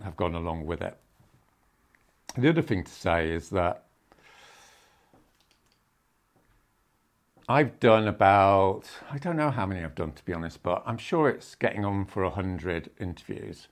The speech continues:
with various newspapers and, you know, online shows and, and all the rest of it. And one of the things which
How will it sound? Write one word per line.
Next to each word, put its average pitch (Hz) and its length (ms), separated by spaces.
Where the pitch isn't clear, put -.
with 78 200
various 82 640
newspapers 80 1080
and, 78 220
you 92 160
know, 80 360
online 87 440
shows 78 600
and, 76 380
and 85 120
all 90 160
the 78 80
rest 82 260
of - 60
it. - 180
And 117 120
one 156 140
of 151 80
the 131 60
things 117 540
which - 640